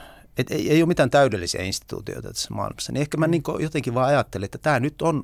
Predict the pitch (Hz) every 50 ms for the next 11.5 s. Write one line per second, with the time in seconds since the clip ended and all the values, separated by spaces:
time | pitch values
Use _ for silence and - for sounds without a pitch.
0 | - - - 139 147 143 131 117 101 104 101 - - - 131 127 117 110 92 -
1 | - - - 92 90 - - 135 160 139 110 95 - - 180 170 147 156 135 131
2 | 127 - - 131 120 123 113 104 - - - - _ - _ - - 151 165 160
3 | 139 131 131 127 120 117 113 - - 113 107 - 131 127 - - 107 98 - -
4 | 101 95 90 90 - - - - - - - _ - - - _ - - - -
5 | - - 143 160 147 - - - - 143 - - - - - - - - - -
6 | - 107 107 123 127 127 113 98 - 131 117 120 107 95 101 - - - 135 147
7 | 147 - - - 123 120 - - - - - - - - - - - - _ _
8 | _ _ - - _ - 104 107 104 98 - - 104 101 95 - - 107 104 98
9 | - 104 98 - 107 98 - 139 139 127 - - 107 - - 98 101 101 - 107
10 | 98 - - _ - - - - - - _ - 110 127 117 - - 98 95 90
11 | 92 90 78 - - 78 78 82 82